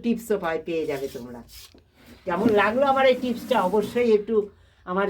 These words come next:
আহ, কমেন্টে জানিও। যদি কেউ জেনে থাকো তো ভালো, না জেনে থাকলে তার কেমন লেগেছে অবশ্যই জানিও। আর এর মধ্যে দেখো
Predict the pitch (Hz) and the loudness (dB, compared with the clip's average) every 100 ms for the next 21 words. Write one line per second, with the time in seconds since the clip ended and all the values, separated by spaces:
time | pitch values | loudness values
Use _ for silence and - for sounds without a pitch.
0 | 180 160 175 - - 165 165 160 - 185 | -2 -6 -16 -20 -12 -10 -8 -8 -4 0
1 | 196 214 220 190 165 156 143 - - _ | 4 4 4 2 -2 -4 -6 -8 -18 _
2 | _ _ 185 185 196 233 208 208 226 226 | _ _ -6 -4 0 2 4 4 2 -2
3 | 240 240 226 202 208 220 - _ - 165 | -4 -4 0 2 2 2 -6 _ -8 -4
4 | 180 190 220 220 214 202 214 190 185 196 | -2 0 0 2 0 0 -2 -2 -2 0
5 | 196 208 208 196 196 165 180 - 165 143 | 4 6 6 4 0 -2 -4 -6 -10 -10
6 | 131 131 120 - - _ _ _ _ _ | -12 -14 -20 -20 -20 _ _ _ _ _
7 | _ _ _ _ 139 - - 147 175 - | _ _ _ _ -10 -8 -6 -8 -12 -20
8 | - - - 185 190 | -20 -20 -8 -2 2